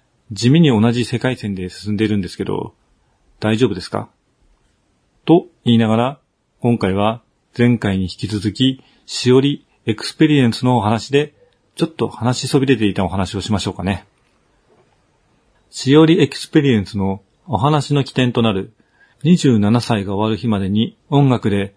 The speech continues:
伝説を残さなければ死ぬ」という部分は、トゥエンティーセブンクラブという二十七歳で死亡した人気アーティストをくくった言葉から来ています。割と有名なんで、知っている人も多いとは思いますが、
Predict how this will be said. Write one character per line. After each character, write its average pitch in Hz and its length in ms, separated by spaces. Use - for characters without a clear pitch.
伝 143 200
説 160 220
を 156 100
残 143 200
さ 131 120
な 135 120
け 110 80
れ 101 80
ば 90 80
死 - 180
ぬ」 107 180
と 131 100
い 139 120
う 139 80
部 131 100
分 113 160
は、 95 300
ト - 120
ゥ 165 40
エ 185 60
ン 180 80
テ 190 100
ィ 185 60
ー - 20
セ 170 120
ブ 170 120
ン 156 80
ク 165 80
ラ 156 80
ブ 110 100
と 101 100
い 98 300
う 92 120
二 151 120
十 156 140
七 113 180
歳 117 160
で 98 80
死 - 140
亡 101 160
し - 100
た 98 240
人 156 180
気 185 220
ア 143 100
ー 139 40
テ 131 100
ィ - 20
ス - 60
ト 113 100
を 113 60
く 117 100
く 120 120
っ - 20
た - 160
言 - 140
葉 120 140
か 147 100
ら 139 100
来 - 80
て 107 80
い 92 80
ま 87 120
す。 - 200
割 151 220
と 180 80
有 175 160
名 175 160
な 170 100
ん 139 80
で、 95 240
知 - 220
っ - 40
て 160 100
い 160 60
る 160 40
人 160 140
も 120 180
多 135 80
い 120 60
と 95 100
は 87 60
思 98 160
い - 20
ま 107 100
す - 120
が、 95 260